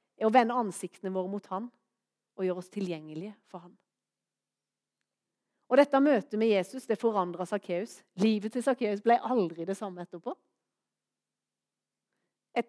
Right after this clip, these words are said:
møte med Jesus sin godhet. Og,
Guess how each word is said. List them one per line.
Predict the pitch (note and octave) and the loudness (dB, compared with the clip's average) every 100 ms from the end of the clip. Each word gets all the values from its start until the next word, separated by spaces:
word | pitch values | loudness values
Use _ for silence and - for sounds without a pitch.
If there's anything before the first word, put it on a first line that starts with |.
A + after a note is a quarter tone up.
| C#4+ | 6
møte | D4+ F3+ - A3 | 6 4 0 2
med | |
Jesus | A#3 F#3 E3 G3+ | 4 2 2 -4
sin | G#3+ G#3 | -6 -4
godhet. | F3 E3+ A#3+ - - _ _ _ _ _ _ _ _ _ _ _ _ _ _ | -4 -4 -4 -6 -20 _ _ _ _ _ _ _ _ _ _ _ _ _ _
Og, | B3 | 0